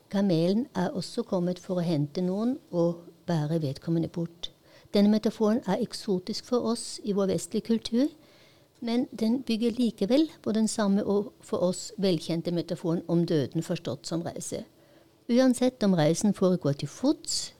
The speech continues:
eller til sjøs, eller om døden framstilles som å krysse en elv, eller å bli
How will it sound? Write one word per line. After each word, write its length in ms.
eller 180
til 100
sjøs, 600
eller 240
om 160
døden 260
framstilles 680
som 160
å 80
krysse 340
en 140
elv, 300
eller 240
å 80
bli 200